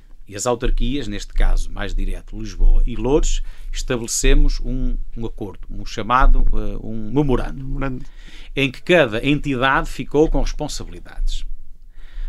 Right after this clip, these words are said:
Speaker 1: Dentro dessas responsabilidades, há a questão do Parque Tejo Trancão. A escolha do local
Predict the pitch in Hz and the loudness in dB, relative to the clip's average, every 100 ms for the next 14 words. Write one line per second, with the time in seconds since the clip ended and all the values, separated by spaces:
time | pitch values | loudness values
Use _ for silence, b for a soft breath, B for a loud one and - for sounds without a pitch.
0 | b 104 202 247 127 127 - 107 - 135 | b 0 2 2 0 -2 -2 -6 -6 -6
1 | - 101 95 95 87 - - - - b | -6 -8 -10 -10 -14 -18 -10 -10 -10 b
2 | b b - 139 151 - - 147 131 120 | b b -2 0 -2 -6 -4 -4 -4 -2
3 | 139 131 - - 147 156 - - 98 - | -2 -2 -4 -4 2 2 0 -8 -10 -2
4 | - - - - - - b b b 147 | 2 2 2 0 -4 -10 b b b 2
5 | 147 - 254 214 123 117 104 113 73 - | 2 2 2 2 2 0 -4 -6 -8 -10